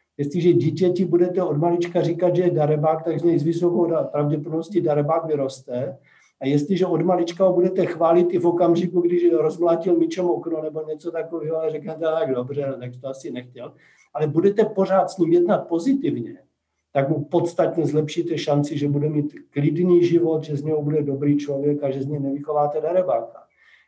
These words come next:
Takže mně prostě chybí pozitivní přístup ve společnosti,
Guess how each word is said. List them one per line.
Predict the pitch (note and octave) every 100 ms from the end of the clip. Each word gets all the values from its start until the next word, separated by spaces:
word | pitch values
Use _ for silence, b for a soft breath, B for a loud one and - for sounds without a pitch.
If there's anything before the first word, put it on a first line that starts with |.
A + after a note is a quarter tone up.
| _
Takže | C3 C3+ F3+ D3 B B -
mně | C#3 D3
prostě | E3 F3+ F3+ G#3
chybí | E3+ F3 F3 G#3 -
pozitivní | E3 D3 F3+ - F3 F#3 F#3+
přístup | F3+ E3+ F3 G3
ve | F3 F3
společnosti, | F3 F3+ - - A2+ - - -